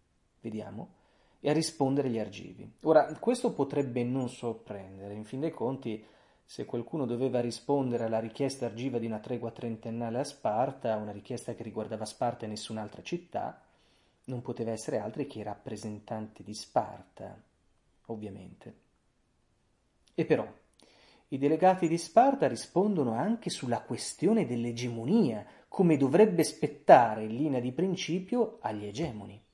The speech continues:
E qui veniamo al terzo punto.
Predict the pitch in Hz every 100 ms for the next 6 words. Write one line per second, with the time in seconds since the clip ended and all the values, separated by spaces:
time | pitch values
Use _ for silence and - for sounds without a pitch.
0 | _ _ _ _ _ _ _ _ _ -
1 | 240 254 147 127 185 110 - - 123 104
2 | 92